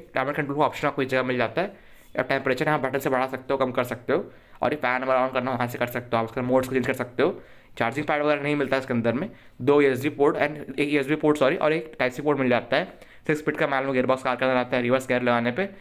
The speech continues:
ऐसी कुछ क्वालिटी मिल रही है। कैमरे चेकआउट करा दिया है मैंने आपको। और साथ में इलेक्ट्रॉनिक पार्किंग ब्रेक आपको गाड़ी के अंदर मिल जाता है। दो कप होल्डर मिल जाते हैं इस जगह पे आपको, and armrest मिल जाता है गाड़ी के अंदर में लेदर वाला, और स्लाइडिंग आर्मरेस्ट देख सकते हैं आप पे, आप उसको आगे पीछे कर सकते हो।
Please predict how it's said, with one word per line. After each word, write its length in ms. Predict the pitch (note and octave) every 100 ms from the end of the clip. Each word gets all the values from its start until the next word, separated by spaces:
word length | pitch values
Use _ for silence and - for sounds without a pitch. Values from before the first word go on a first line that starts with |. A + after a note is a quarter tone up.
| - - -
ऐसी 200 | - -
कुछ 140 | C3+ -
क्वालिटी 280 | C3+ A#2+
मिल 140 | B2+ A#2+
रही 80 | B2+
है। 40 |
कैमरे 240 | A2+ A2+ A#2+
चेकआउट 300 | A#2+ A#2+ A#2
करा 180 | A#2 A#2
दिया 180 | B2
है 60 | B2+
मैंने 140 | B2
आपको। 280 | A#2+ A#2+ D#3+ F3+ - - - -
और 60 | B2
साथ 140 | B2+
में 80 | B2
इलेक्ट्रॉनिक 360 | D3 C3+ C3 D3
पार्किंग 300 | A#2+ B2+ B2+
ब्रेक 160 | B2+
आपको 140 | C3 B2
गाड़ी 180 | A2+
के 120 | A2+ A2+
अंदर 120 | A2
मिल 160 | A2+
जाता 280 | A#2 A#2+ -
है। 140 | D3 G#3+ - - - -
दो 120 | C#3+
कप 220 | D3+ C3+
होल्डर 240 | C3 C3
मिल 100 | D#3
जाते 260 | D3+ C#3+ D3+
हैं 60 | D3+
इस 60 |
जगह 180 | D3 C#3+
पे 120 | C#3
आपको, 360 | C#3 - C3+ C#3 - - -
and 120 | C3
armrest 340 | B2+ C3 C#3+
मिल 120 | D3 C#3
जाता 220 | C3 C#3
है 20 |
गाड़ी 160 | B2 A#2+
के 80 |
अंदर 180 | A#2 A2+
में 80 | D#3+
लेदर 260 | C#3 B2+ B2+
वाला, 280 | A#2+ C3+ F3 - - -
और 80 |
स्लाइडिंग 320 | D3 C3 C#3+ E3
आर्मरेस्ट 360 | C#3+ C#3 C3+
देख 120 | B2+
सकते 260 | B2 B2+ -
हैं 60 | B2+
आप 80 | B2+
पे, 160 | F#3+ - - _ -
आप 120 | - C3
उसको 140 | C#3
आगे 80 | C3
पीछे 140 | B2
कर 100 | B2
सकते 320 | B2 C#3 -
हो। 120 | D#3+